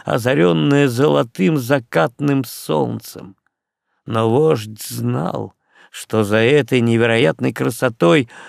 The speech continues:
кроются огромные проблемы. Южан становилось всё больше, а дичи в степи всё меньше. Охотникам с каждым разом приходилось уходить всё дальше,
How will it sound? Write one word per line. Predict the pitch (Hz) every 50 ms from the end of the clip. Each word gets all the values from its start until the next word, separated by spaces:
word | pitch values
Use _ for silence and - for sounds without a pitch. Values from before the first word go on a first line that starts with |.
| - - -
кроются | - 135 151 165 165 160 151 - - - - - _ -
огромные | 156 143 120 113 127 120 117 120 135 143 143 143 135 135 135 135 135
проблемы. | - - 135 139 135 131 127 135 135 135 123 104 98 95 98 98 _ _ _ _ _ _ _ _ - - -
Южан | - - 113 120 117 107 123 139 147 131
становилось | 120 - - - 123 123 120 117 127 139 135 131 120
всё | - - - - 139 127
больше, | 123 120 139 170 156 127 - - - 95 92 95 - - - - - _ _ - -
а | 127 117 110 101
дичи | 98 98 107 104 95 - - - 131 117
в | -
степи | - - - 139 120 - 143 151 156 151 147 - _ _ _ _ _ _
всё | - - - - 101
меньше. | 92 101 107 127 151 151 131 - - - - - - _ _ _ _ _ _ _ _ _ _ _ _ -
Охотникам | - 98 92 - - 127 143 135 - 127 117 117 - - 90 90 - _ _ - - -
с | - - -
каждым | - - 113 123 131 131 113 107 127 127 127
разом | 120 120 135 143 117 123 131 127
приходилось | 123 127 117 - 131 127 123 143 151 147 131 - -
уходить | 135 - 131 135 135 139 151 143 127
всё | - - - 160 156
дальше, | 139 123 120 151 180 180 175 151 120 - - - 95 85